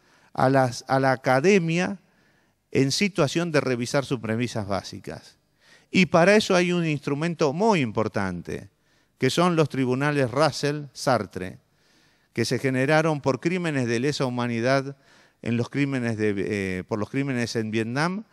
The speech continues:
pero que se debería aplicar así un tribunal de notables, es, de afuera de las ciencias jurídicas, fundamentalmente hombres eminentes,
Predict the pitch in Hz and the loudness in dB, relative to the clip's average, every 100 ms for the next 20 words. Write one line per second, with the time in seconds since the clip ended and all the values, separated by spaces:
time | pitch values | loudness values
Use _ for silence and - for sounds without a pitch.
0 | _ _ _ _ _ - 131 120 135 - | _ _ _ _ _ 0 0 0 -2 0
1 | 143 139 143 143 147 190 196 160 131 135 | 0 2 4 4 2 2 2 2 2 -2
2 | 127 156 131 107 - 117 - 165 127 - | 0 2 4 2 -2 -4 -2 0 0 0
3 | 170 165 151 135 135 156 170 139 123 123 | -2 0 0 0 0 0 -2 -2 -2 -4
4 | 120 170 139 101 92 92 - - _ _ | -2 0 2 2 0 -2 -6 -16 _ _
5 | _ _ _ _ _ - 160 131 - - | _ _ _ _ _ 0 0 0 -12 -20
6 | - 127 147 - 185 233 233 170 127 123 | -2 4 4 4 6 8 8 6 4 2
7 | 117 147 156 147 117 123 147 123 107 - | 0 -2 -4 -2 0 2 2 2 -2 -4
8 | 117 135 - - _ _ _ _ _ _ | -4 -4 -8 -20 _ _ _ _ _ _
9 | _ 151 170 151 143 143 143 160 202 190 | _ -2 2 4 4 2 2 4 2 2
10 | 156 139 117 113 - - 170 165 143 127 | 4 6 6 4 0 2 2 4 4 4
11 | 113 - - 131 143 208 196 127 107 123 | 2 -4 -2 0 2 2 2 0 -2 -2
12 | 170 - | -4 -8